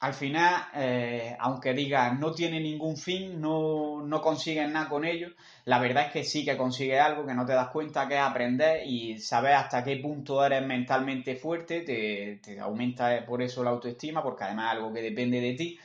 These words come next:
y aprendes a conocerte bastante, porque te ves en situaciones en las que no te has visto nunca, sabes cómo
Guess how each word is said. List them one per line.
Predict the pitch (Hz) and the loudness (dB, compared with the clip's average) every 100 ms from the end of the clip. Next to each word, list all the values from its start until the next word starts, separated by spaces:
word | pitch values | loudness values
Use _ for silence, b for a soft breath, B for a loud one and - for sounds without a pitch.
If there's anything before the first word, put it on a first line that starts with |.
| B B B B B B | B B B B B B
y | 165 160 151 151 143 139 135 131 127 127 120 123 _ - | 0 4 4 4 2 2 0 2 2 2 -2 -12 _ -2
aprendes | 127 143 156 170 | 2 2 4 6
a | 139 | 6
conocerte | 135 127 123 139 - 127 | 4 0 0 -2 2 0
bastante, | 104 - 139 139 107 | 0 0 -2 -2 -6
porque | 107 107 107 | -6 -6 -2
te | 113 | 0
ves | 135 | 2
en | 143 | 0
situaciones | 151 139 131 156 151 135 | -4 -2 -2 2 2 2
en | 120 | 2
las | 117 | 0
que | 120 | -2
no | 131 | -2
te | 139 | 0
has | 127 | -2
visto | 135 127 135 | -4 -6 -4
nunca, | 151 156 165 160 | -4 -2 0 0
sabes | 160 139 139 | 2 0 0
cómo | - 139 135 131 127 123 | -2 -2 0 0 0 0